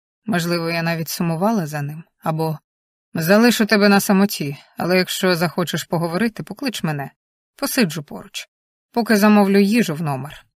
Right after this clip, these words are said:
Ти голодна?" Я не їла нічого весь цей час і майже не пила води.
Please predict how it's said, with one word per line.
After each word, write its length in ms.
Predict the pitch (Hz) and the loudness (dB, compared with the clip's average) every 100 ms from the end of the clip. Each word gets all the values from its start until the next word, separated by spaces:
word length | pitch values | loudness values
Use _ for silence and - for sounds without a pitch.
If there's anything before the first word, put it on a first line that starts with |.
| _ _ | _ _
Ти 120 | 175 | -4
голодна?" 480 | 165 190 233 196 151 _ _ _ _ _ - | 0 2 2 2 -2 _ _ _ _ _ -4
Я 220 | 170 196 | 4 6
не 100 | 190 | 6
їла 280 | 185 240 175 | 4 2 2
нічого 420 | 165 - 175 160 | 0 -2 -2 -2
весь 180 | 185 - | -2 -4
цей 200 | - 165 | -4 -6
час 440 | - 156 - - - | -4 -6 -8 -10 -2
і 60 | |
майже 300 | 185 220 208 | 2 4 4
не 80 | 202 | 2
пила 240 | 190 180 | 2 -4
води. 340 | 180 180 147 | -4 -4 -6